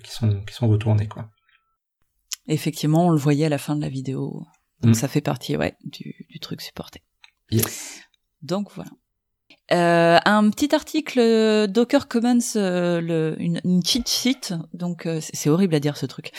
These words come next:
Speaker 2: Euh, c'est un, un article qui date un peu, mais que j'ai retrouvé, que j'ai trouvé sympa, qui est assez court. Euh, il revient sur les concepts principaux de Docker et les principales commandes à connaître. Euh, donc, c'est pas mal en, en pense-bête, euh, j'ai trouvé.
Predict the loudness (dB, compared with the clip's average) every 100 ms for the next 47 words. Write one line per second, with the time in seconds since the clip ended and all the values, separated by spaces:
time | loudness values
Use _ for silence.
0 | -4 -4 -4 -6 0 2 2 0 -2 -2
1 | 0 0 0 -2 -4 -4 -4 -4 0 0
2 | 0 -2 0 0 0 0 2 2 2 0
3 | -6 -6 -4 -4 -4 -6 -10 -6 -6 -4
4 | -2 2 2 0 0 -2 0 0 2 2
5 | 2 0 0 2 2 2 0 2 0 0
6 | -2 0 0 2 2 2 0 -8 -4 -4
7 | -2 -6 -4 -6 -6 -4 -4 -2 -2 2
8 | 2 2 2 4 4 0 _ -4 2 2
9 | 2 -4 0 -2 0 0 2 0 0 0
10 | 0 -4 -14 -12 -10 -8 -6 -2 2 4
11 | 2 0 -2 0 2 4 4 2 0 0
12 | 0 0 0 -2 2 0 0 -6 -4 -4
13 | -6 -6 -8 -8 -8 -8 -6 -4 -4